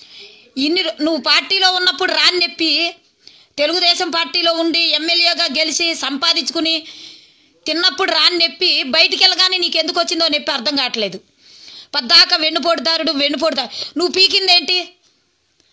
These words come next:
నువ్వు బయటికి వెళ్ళి నువ్వు పీకి-, నువ్వు పీకేదేంటి? నువ్వు వెన్నుపోటు కాదా? ఏదైతే పార్టీలో ఉండి తెలుగుదేశం పార్టీ నాయకుల మీద, తెలుగుదేశం మీద బురద జల్లడం నువ్వు చేసేది వెన్నుపోటు కాదా? సిగ్గుండాలి వెధవా మాట్లాడడానికి.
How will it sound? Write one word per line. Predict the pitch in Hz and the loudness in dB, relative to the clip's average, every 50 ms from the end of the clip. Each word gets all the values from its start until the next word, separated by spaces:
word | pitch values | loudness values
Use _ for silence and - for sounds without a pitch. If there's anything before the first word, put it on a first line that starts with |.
| _ _ | _ _
నువ్వు | 294 339 262 | -4 -2 0
బయటికి | 320 339 359 381 - 370 381 | 2 2 2 2 2 2 2
వెళ్ళి | 370 370 359 | 2 2 2
నువ్వు | 339 359 370 277 | 0 0 0 0
పీకి-, | 381 359 359 - - - 302 | 0 0 0 0 -2 -2 -2
నువ్వు | 302 339 320 - | -2 -2 0 0
పీకేదేంటి? | 349 370 302 349 349 339 330 330 330 262 339 339 | -2 0 2 2 2 2 2 0 0 0 -2 -2
నువ్వు | 294 311 330 277 | 0 -2 -2 0
వెన్నుపోటు | 269 320 320 339 262 349 339 - | -2 -2 -2 0 0 0 -2 0
కాదా? | - 285 262 233 294 320 349 349 - - - - - - - - - - - | -2 -4 -4 -2 -2 -4 -4 -6 -8 -14 -20 -20 -20 -20 -18 -18 -18 -8 -2
ఏదైతే | 277 311 302 339 359 - 359 | -2 0 2 2 0 0 -2
పార్టీలో | - - 330 320 339 - 381 370 349 339 | 0 4 4 4 4 4 2 2 2 2
ఉండి | 339 339 330 349 | 2 2 0 0
తెలుగుదేశం | - 349 320 330 330 349 349 339 - 349 320 | 0 0 0 0 2 2 2 2 2 0 -2
పార్టీ | 269 330 330 330 330 339 330 320 320 311 302 - - | 0 0 -2 0 0 0 0 2 0 -2 -2 -2 -2
నాయకుల | 277 294 320 339 330 349 339 | 0 2 2 2 2 0 0
మీద, | 320 330 320 320 339 330 320 - - - - - - - - - - - 302 | 0 0 0 0 -2 -2 -4 -6 -14 -18 -18 -18 -18 -18 -18 -18 -12 -4 -2
తెలుగుదేశం | 311 320 349 349 339 330 330 - 339 330 | 0 0 0 2 4 4 4 4 2 0
మీద | 320 330 | 2 0
బురద | 320 302 233 294 320 294 320 330 | 0 0 0 -2 -2 -2 -2 0
జల్లడం | 302 330 320 330 311 330 339 330 330 - - - - - - _ _ _ _ _ _ _ 294 | 0 0 0 0 0 0 -2 -2 -4 -8 -18 -20 -20 -20 -20 _ _ _ _ _ _ _ -4
నువ్వు | 330 311 330 | -2 0 2
చేసేది | 339 349 - 359 339 - 330 320 302 285 262 247 - - | 2 2 2 2 0 0 0 0 2 0 0 -2 -4 -4
వెన్నుపోటు | 240 294 330 359 269 349 349 330 320 | -4 -2 -2 0 2 2 2 2 2
కాదా? | 302 294 247 254 226 190 190 - _ _ - - | -2 -2 0 -2 -2 -4 -6 -14 _ _ -20 -20
సిగ్గుండాలి | - - - 262 214 214 220 349 339 320 330 320 302 | -12 -8 -6 -6 -4 -2 -2 0 2 2 2 2 2
వెధవా | 269 277 277 277 277 269 | 0 0 -2 0 0 0
మాట్లాడడానికి. | 262 247 262 277 277 277 294 277 269 214 262 262 233 196 214 190 - | 0 0 -2 -2 -2 -2 -2 -2 -2 -2 -2 -4 -2 -4 -6 -8 -8